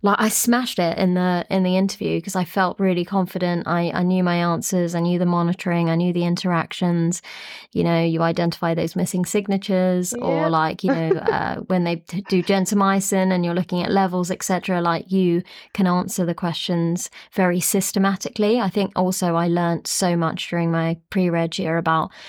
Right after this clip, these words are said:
Speaker 1: a systematic process to screening a paper drug chart at the time. Um,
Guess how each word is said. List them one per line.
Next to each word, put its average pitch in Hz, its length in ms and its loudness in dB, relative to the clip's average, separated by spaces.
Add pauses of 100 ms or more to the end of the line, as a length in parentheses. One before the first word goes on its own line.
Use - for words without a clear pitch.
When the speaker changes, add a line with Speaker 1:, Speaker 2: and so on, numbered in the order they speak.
(160)
Speaker 1:
a 175 80 -2
systematic - 640 -2
process 190 380 0 (240)
to 202 160 -2
screening 196 640 0 (220)
a 190 160 2
paper 196 300 0
drug 190 240 -2
chart 196 320 0
at 180 120 -4
the 190 80 -8
time. 196 440 0 (520)
Um, 180 600 0